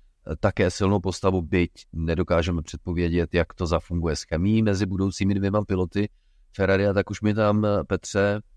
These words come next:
chybí jenom jedna osoba, aby z toho byl takový jako skoro u Dream Team číslo dvě.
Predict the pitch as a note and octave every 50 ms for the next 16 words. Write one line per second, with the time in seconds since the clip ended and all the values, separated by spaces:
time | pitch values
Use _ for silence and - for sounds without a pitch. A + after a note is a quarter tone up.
0 | _ _ _ - _ - - - - G2+ F#2+ F#2+ G2+ G2+ G#2+ G#2+ G#2 G2 F#2 A2+
1 | - - G2 - - G#2+ F2 E2+ E2+ F2 - F2+ E2+ F#2+ - - - G2 G2+ G2
2 | G#2 G2+ G2+ F#2+ F#2+ - - - F#2+ G2 G2+ G2+ G2+ G2 F#2+ - - G2 - -
3 | G#2+ G#2+ G2+ - - A2 F#2+ - F2+ F#2+ - _ _ _ _ - F#2 G2+ G#2+ A#2
4 | A#2 - - G#2+ G2 F#2 F#2+ G2+ A2+ A#2 A2+ - A2 G2+ F#2 - - A2 A#2 A2
5 | F#2 D#2+ F#2